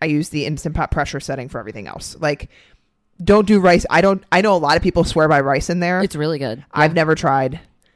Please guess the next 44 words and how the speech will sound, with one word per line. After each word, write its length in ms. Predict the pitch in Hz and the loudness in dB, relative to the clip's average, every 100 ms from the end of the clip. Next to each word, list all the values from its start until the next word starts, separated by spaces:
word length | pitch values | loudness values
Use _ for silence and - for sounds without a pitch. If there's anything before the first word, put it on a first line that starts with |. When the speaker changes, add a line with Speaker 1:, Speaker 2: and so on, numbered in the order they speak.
| _ - | _ -8
Speaker 2:
It's 120 | 170 | -4
Speaker 1:
It's 140 | 165 | -2
Speaker 2:
super 240 | - 214 214 | -2 0 0
easy. 380 | 147 165 165 110 | 0 -2 -2 -4
It 80 | |
makes, 220 | 180 185 - | -4 -4 -6
like, 120 | 180 | -6
sticky 340 | - 175 170 | -6 -6 -4
rice. 240 | 147 123 - | -4 -4 -2
So 140 | 180 | -2
here's 240 | 156 220 | 2 0
the 80 | 254 | 0
thing. 200 | 220 180 | -2 -2
If 80 | 156 | 0
Speaker 1:
Okay. 100 | 160 | 0
Speaker 2:
you 40 | |
don't 160 | 156 202 | 2 2
know 60 | 214 | 0
how 60 | |
to 100 | 214 | -6
do 280 | 160 135 147 | -8 -8 -4
it, 200 | 185 214 _ - - _ | -2 -4 _ -20 -20 _
put 160 | - - | 0 2
your 160 | 254 | 2
rice 340 | 190 139 165 - | 0 0 -2 -2
in 80 | 220 | -2
there. 160 | 240 | -2
And 160 | 220 175 | -2 -2
then 80 | 175 | -2
what 100 | 151 | -2
you're 140 | 202 | -2
gonna 100 | 190 | -2
do 200 | 165 190 | -2 -2
is 80 | 180 | -2
you're 100 | 175 | -4
gonna 100 | 165 | -8
fill 500 | 143 - 160 160 185 | -10 -8 -4 -2 -2
the 100 | 180 | -4
water 580 | 147 113 120 160 196 - | -6 -4 -4 -2 -4 -6
up 220 | - - - | -6 -6 -8
to 120 | - | -8
the, 280 | 151 151 135 - - | -4 -2 -4 -10 -10
your 160 | 147 | -6
knuckle. 420 | 139 135 101 - | -6 -6 -8 -10